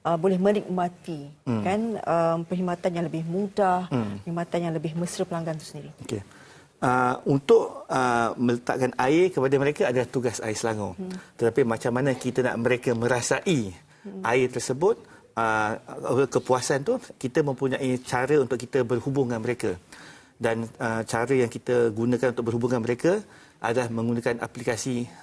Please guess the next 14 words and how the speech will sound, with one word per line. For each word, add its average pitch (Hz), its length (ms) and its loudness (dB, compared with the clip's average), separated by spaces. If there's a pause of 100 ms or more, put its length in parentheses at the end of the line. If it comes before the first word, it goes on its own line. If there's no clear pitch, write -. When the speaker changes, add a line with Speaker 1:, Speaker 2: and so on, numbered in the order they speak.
(120)
Speaker 2:
Air 123 240 2
Selangor 123 560 -2
App 127 160 -2 (240)
two 123 160 0
point 117 160 0
zero. 110 320 2 (160)
Speaker 1:
Hmm. 233 240 -14 (240)
Speaker 2:
Di 127 80 -4
dalam 147 240 4
aplikasi 131 480 -2
ini, 151 400 0
kalau 117 240 2
kita 120 400 2
register, 117 560 2